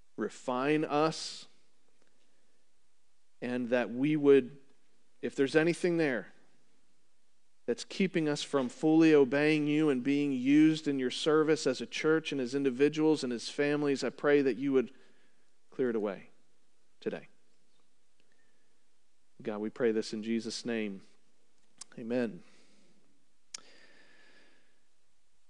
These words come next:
When I graduated from high school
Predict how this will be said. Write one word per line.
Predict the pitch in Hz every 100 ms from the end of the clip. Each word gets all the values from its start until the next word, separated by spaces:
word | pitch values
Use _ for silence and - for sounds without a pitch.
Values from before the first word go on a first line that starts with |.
| - - - - - - - - -
When | 131
I | 151 170 160 -
graduated | 151 151 156 147 135 127
from | 135 120
high | 151 156
school | - 113 104 117